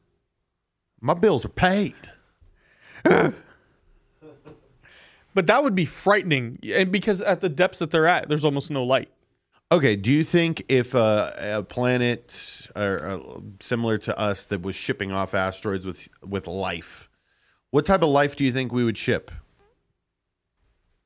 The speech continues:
Speaker 2: Oh, we'd probably be stupid, and we'd probably send, like, influencers, like TikTok influencers. They just come
Speaker 1: Oh,
Speaker 2: off the
Speaker 1: so you're
Speaker 2: shuttle,
Speaker 1: thinking
Speaker 2: just fucking
Speaker 1: actual
Speaker 2: just dancing and shit.
Speaker 1: <laughs>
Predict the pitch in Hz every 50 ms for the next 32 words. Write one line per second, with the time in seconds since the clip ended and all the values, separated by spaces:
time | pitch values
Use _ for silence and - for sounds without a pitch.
0 | _ _ _ _ _ _ _ _ _ _ _ _ _ _ - - _ - 165 170
1 | 160 160 156 - 185 170 156 147 139 127 117 - - - 165 160 - 151 135 131
2 | 131 131 - - 139 143 127 135 135 135 127 - 147 135 120 127 123 117 - -
3 | - 139 127 - - 139 120 120 - - 123 117 - 131 123 - - 139 - -
4 | - 123 - - 127 123 120 - 127 123 123 - - 131 127 - _ _ _ _
5 | _ _ _ _ _ _ _ - 156 170 180 - 131 160 160 - - - 190 123
6 | 123 156 170 170 170 180 160 104 87 73 175 - 98 107 117 - - - 127 120
7 | 107 101 98 95 92 90 90 - - - 190 185 170 180 143 - 151 156 151 165
8 | 160 - 185 180 175 170 - 190 190 190 - _ _ _ _ _ -